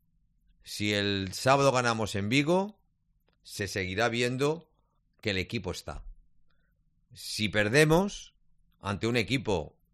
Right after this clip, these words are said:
que está un poco fuera de sí, porque el Mohamed famoso este, el entrenador del Celta, no sé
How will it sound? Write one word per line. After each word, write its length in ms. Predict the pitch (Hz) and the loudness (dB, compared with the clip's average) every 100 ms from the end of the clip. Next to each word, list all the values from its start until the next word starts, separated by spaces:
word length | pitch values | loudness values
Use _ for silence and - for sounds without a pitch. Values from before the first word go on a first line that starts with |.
| _ _ _ | _ _ _
que 120 | 98 | -10
está 260 | - 107 110 | -4 0 0
un 160 | 104 | 0
poco 260 | - 104 104 | -2 -2 -2
fuera 300 | - 104 98 | -2 -2 0
de 100 | 92 | -2
sí, 160 | - | -4
porque 420 | 127 98 80 85 80 | -4 -6 -6 -8 -8
el 120 | 80 | -8
Mohamed 440 | 85 78 85 95 | -8 -8 -6 -6
famoso 460 | 95 90 98 - 98 | -6 -4 -6 -4 -6
este, 200 | 104 98 | -4 -4
el 60 | |
entrenador 540 | 85 73 80 92 98 82 _ _ _ _ _ | -6 -8 -6 -2 -2 -6 _ _ _ _ _
del 240 | - 95 90 | -6 -4 -4
Celta, 340 | 113 113 92 | -4 -4 -4
no 120 | 90 | -6
sé 360 | 92 98 95 - | -2 0 0 -4